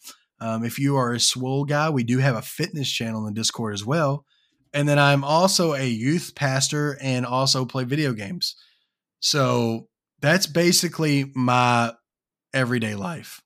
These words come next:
I'm a dad. I do lift weights a couple times a week. I teach the word of God to people that actually want to hear it, I guess. And then I also do G I S. Now, my Apex history. So for my Apex history, I was a podcast co-host and I ran tournaments and ran the community content for Dropping Spicy.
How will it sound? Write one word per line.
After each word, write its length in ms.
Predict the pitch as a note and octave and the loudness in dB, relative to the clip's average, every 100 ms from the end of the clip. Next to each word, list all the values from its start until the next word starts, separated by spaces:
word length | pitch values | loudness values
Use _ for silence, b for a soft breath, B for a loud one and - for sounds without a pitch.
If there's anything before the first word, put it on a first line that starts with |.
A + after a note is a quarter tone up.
| _ - | _ -6
I'm 100 | A2+ | -4
a 60 | |
dad. 460 | A2+ C#3 D3 D3 C#3 - _ _ _ - | 2 4 4 2 -2 -12 _ _ _ -10
I 80 | A2 | -6
do 160 | A2 | -6
lift 220 | A2 G#2 | -6 -4
weights 220 | C#3 C#3+ - | -2 -2 -2
a 40 | |
couple 260 | D3 C3+ A#3+ | -4 -4 -4
times 260 | C#3 C3+ | -2 0
a 40 | C3 | 0
week. 300 | C3 C3 - _ _ - | 0 -2 -6 _ _ -16
I 100 | A#2+ | -14
teach 320 | A2 A#2+ A2+ | -6 -6 -6
the 120 | - E3+ - | -10 -14 -6
word 200 | C3+ A#2 | -4 -4
of 100 | - | -4
God 400 | C#3+ C#3+ D3 C#3 | 0 2 2 0
to 60 | - | -4
people 520 | D3 C#3 D3 C#3+ C3+ b b _ | -6 -2 -4 -4 -8 b b _
that 180 | A#2 A#2+ | -4 -2
actually 240 | B2+ A#2+ | -4 -6
want 180 | A2 A2 | -6 -4
to 60 | A2 | -4
hear 140 | C#3+ | -2
it, 60 | C#3 | -2
I 60 | |
guess. 400 | C3 C#3 C#3 C3+ - _ _ - | -2 -2 -2 -4 -12 _ _ -8
And 160 | A#2+ | -4
then 100 | B2 | -2
I 80 | A#2+ | 0
also 260 | B2 A#2 A#2 | 2 0 -2
do 200 | A2+ A2 | -4 -4
G 220 | G#2+ G#2+ | -4 -6
I 140 | F#2+ | -6
S. 220 | - - - _ - _ _ _ _ C3 | -8 -10 -12 _ -20 _ _ _ _ 0
Now, 140 | C#3 | 4
my 160 | D3 E3 | 4 4
Apex 460 | F3+ G3+ A3 F#3 | 2 4 2 2
history. 480 | G#3+ F#3+ - F#2 F#2 _ _ _ _ _ - | 2 2 0 -8 -12 _ _ _ _ _ -4
So 140 | C#3+ | 0
for 100 | D#3+ | 2
my 160 | E3+ F#3 | 4 4
Apex 320 | G3+ G3 F3+ | 6 4 4
history, 400 | F#3+ F#3+ G3+ F#3+ | 2 4 2 4
I 100 | D#3+ | 4
was 120 | D3 | 4
a 60 | C3+ | 2
podcast 640 | C#3+ D3+ E3 E3+ D#3 - | 4 4 4 0 0 -2
co-host 640 | - E3 D3+ E3 F3+ - C#3 | 0 0 2 2 0 -4 -2
and 140 | C#3 | 0
I 40 | C3 | 0
ran 240 | C3 C3+ | 0 -2
tournaments 480 | A#2+ D#3+ F#3 F#3+ F#3 - | -2 -2 2 0 0 -4
and 160 | C3 | -2
ran 220 | C3 D3 | 0 0
the 80 | D3 | -2
community 420 | C#3 D#3+ G3 F#3+ | -2 0 2 2
content 520 | C#3 C3 B2+ C3 C#3 C#3+ | 0 -2 -2 -2 -4 -4
for 80 | B2+ | -4
Dropping 380 | A#2+ A2 C3 | -2 -2 -2
Spicy. 520 | C3 D3+ E3 D#3+ E3+ | -2 -2 -2 -2 -6